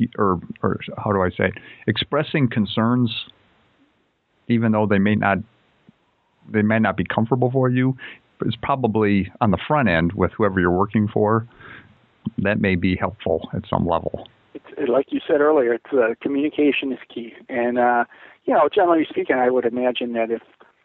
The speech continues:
Speaker 2: uh, even for the independent contractor, if they're going to a studio, and I, I may be wrong about this, but that they're gonna say, "Look, what we're looking for is somebody to cover these shifts, uh, or these, these classes, and, uh, this is what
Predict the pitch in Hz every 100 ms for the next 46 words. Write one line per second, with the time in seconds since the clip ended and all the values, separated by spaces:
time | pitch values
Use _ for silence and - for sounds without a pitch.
0 | _ _ _ - - - - 135 123 131
1 | 113 123 110 107 - 113 - - - 101
2 | 113 113 110 110 90 - 123 107 104 101
3 | 117 - - 131 120 104 110 131 151 104
4 | 104 - 107 - 110 - 113 - 107 110
5 | 110 110 117 107 117 - - - - -
6 | _ - - 120 131 139 127 - 117 -
7 | 113 110 123 117 107 107 - 120 113 104
8 | 107 - 117 113 - - _ - - _
9 | - 101 104 107 104 110 107 - _ 120
10 | 110 - 113 113 - 110 - 98 95 101
11 | - 113 107 101 104 107 - 120 - 110
12 | - 107